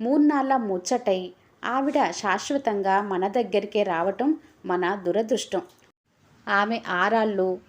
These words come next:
ఇన్నేళ్ళు మౌనంగానే భరిస్తున్నావు. కొడుకులు పెద్దవాళ్ళయ్యి పెళ్ళిళ్ళయ్యాకనైనా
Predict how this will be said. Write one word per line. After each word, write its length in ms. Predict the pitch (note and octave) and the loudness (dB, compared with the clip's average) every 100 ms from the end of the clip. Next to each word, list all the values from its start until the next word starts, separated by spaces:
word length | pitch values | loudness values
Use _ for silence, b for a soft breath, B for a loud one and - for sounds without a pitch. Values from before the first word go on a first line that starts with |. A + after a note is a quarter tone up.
| G3 | -2
ఇన్నేళ్ళు 460 | A#3 C#4+ D4+ B3 | 2 4 4 4
మౌనంగానే 760 | C4 A3 F3 B3 C#4+ A#3+ F#3+ G#3 | 4 4 2 2 2 2 2 0
భరిస్తున్నావు. 800 | F#3+ E3+ A3+ - G3+ F3+ E3+ E3+ - b b b b - | 0 0 -2 -2 -2 0 -2 -4 -8 b b b b 4
కొడుకులు 460 | A#3+ A#3 C4 B3 | 6 6 4 4
పెద్దవాళ్ళయ్యి 1000 | A3 G#3+ E3 G3+ A#3+ G#3+ G3+ F#3 F3+ F3 - b b | 4 4 4 4 4 4 2 0 0 -6 -8 b b
పెళ్ళిళ్ళయ్యాకనైనా 1300 | G#3+ G#3 B3+ D#4 C4 F#3 G3+ A#3+ A#3+ G#3 F#3 G#3+ D#4+ | 4 4 4 4 4 4 2 2 0 0 0 2 0